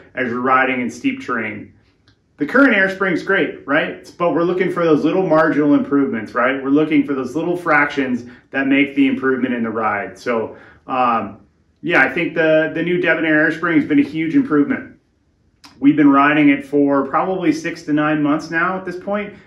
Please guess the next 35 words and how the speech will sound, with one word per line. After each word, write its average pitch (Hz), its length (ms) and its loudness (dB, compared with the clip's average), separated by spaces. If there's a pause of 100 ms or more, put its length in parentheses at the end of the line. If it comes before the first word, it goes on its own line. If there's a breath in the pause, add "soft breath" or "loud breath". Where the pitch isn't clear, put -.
(120)
testing 165 400 -2
it, 160 320 -4 (220 loud breath)
ridden 151 240 0
it 160 160 -6
pretty 175 160 -2
much 156 240 0
everywhere 147 480 4
in 139 100 4
the 135 60 4
world 156 440 0
possible. 165 640 -2
We've 139 140 2
had 127 220 -2
tons 165 260 0
of 127 80 -4
customers 170 500 -4
ride 160 260 4
it. 139 180 -2
We've 135 140 -4
had 131 140 0
our 113 120 -2
athletes 156 500 0
testing 170 440 -4
it, 165 220 -8 (320 loud breath)
uh, 139 220 2
in 143 100 4
their 139 160 4
forks 156 360 -2
for 139 180 0
a 117 40 -4
good 151 200 0
portion 156 340 0
of 135 120 -2
last 139 260 0
season, 151 580 -2